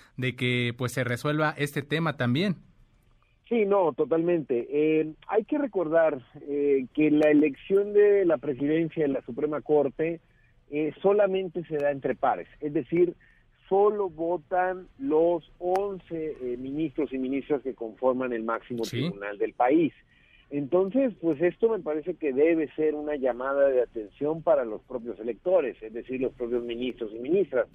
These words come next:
Speaker 1: Claro.
Speaker 2: ¿Con quién están trabajando? Con alguien que ni siquiera tiene un título válido de abogado, con alguien que, eh, ha hecho trampa para conseguirlo. Entonces,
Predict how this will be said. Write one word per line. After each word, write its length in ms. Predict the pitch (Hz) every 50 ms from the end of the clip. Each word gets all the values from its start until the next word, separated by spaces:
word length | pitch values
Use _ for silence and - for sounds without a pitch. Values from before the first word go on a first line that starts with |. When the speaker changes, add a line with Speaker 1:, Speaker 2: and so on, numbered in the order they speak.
| _ -
Speaker 1:
Claro. 340 | - 117 104 113 135 139 127
Speaker 2:
¿Con 160 | 151 156 151
quién 240 | - - 170 185 185
están 320 | 170 160 - - 170 165 151
trabajando? 760 | 160 143 139 131 120 - - 208 226 233 220 190 139 113 95 -
Con 240 | - 127 127 139
alguien 280 | 156 160 165 165 165 156
que 120 | - 147
ni 100 | 131 131 117
siquiera 420 | - 123 117 - 165 180 185 175
tiene 220 | - 170 160 156 151
un 120 | 147 139
título 480 | 123 147 139 131 147 139 131 131 127 123
válido 360 | 131 135 135 131 127 120 120
de 100 | 123 120
abogado, 520 | 110 113 131 143 180 208 214 185 156 135
con 220 | 117 - 120 123 139
alguien 340 | 147 151 147 160 165 160 - _ - - - _ _ _
que, 340 | - 156 156 160 170 180 - -
eh, 240 | - 147 143 139 143
ha 120 | 139 147 151
hecho 200 | 139 - 151 135
trampa 460 | - - 160 170 175 175 156 165 151
para 180 | 135 139 135
conseguirlo. 680 | 131 - 139 135 120 - 147 165 214 233 202 175 156 156
Entonces, 520 | 156 147 139 190 208 220 220 208 262 269